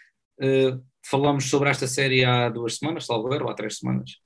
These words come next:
Eh, e estamos a falar da série original baseada num personagem Hawkeye, eh, que já falamos sobre ela, portanto não, também não vamos estar aqui a falar muito sobre isto.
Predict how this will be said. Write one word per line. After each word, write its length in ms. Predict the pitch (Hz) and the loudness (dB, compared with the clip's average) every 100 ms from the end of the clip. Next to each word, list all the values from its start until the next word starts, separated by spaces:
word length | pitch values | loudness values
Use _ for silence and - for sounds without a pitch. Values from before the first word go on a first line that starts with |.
| _ _ _ _ _ _ - | _ _ _ _ _ _ -4
Eh, 480 | 127 131 127 123 123 | 2 4 6 4 2
e 260 | - 131 123 | -4 -4 -2
estamos 220 | 117 113 | 0 -2
a 60 | 110 | -2
falar 240 | 123 113 | -2 0
da 100 | 110 | -2
série 240 | 107 117 110 | -2 0 0
original 640 | 107 107 110 110 110 104 - _ _ - | -2 -4 -4 -4 -6 -8 -18 _ _ -10
baseada 340 | 120 107 110 | -4 -2 -2
num 80 | 113 | -4
personagem 400 | 101 - 117 117 | -6 -6 -6 -4
Hawkeye, 540 | 120 135 127 120 143 - _ _ _ _ - - - | -2 0 0 -2 -2 -10 _ _ _ _ -20 -20 -10
eh, 200 | - 110 | -4 -2
que 80 | 107 | -2
já 120 | - | -4
falamos 260 | 98 113 104 | -4 -4 -4
sobre 160 | 107 117 | -2 0
ela, 120 | 135 | 0
portanto 300 | - 113 101 - - - | -4 -12 -12 -14 -16 -12
não, 260 | 120 104 | -8 -6
também 160 | 98 110 | -2 -2
não 60 | |
vamos 120 | 107 104 | -2 -2
estar 140 | 113 | -2
aqui 180 | 107 110 | 0 -2
a 60 | |
falar 160 | 107 110 | -2 -4
muito 180 | 107 101 | -2 -4
sobre 220 | 107 107 | -4 -4
isto. 180 | 117 | -6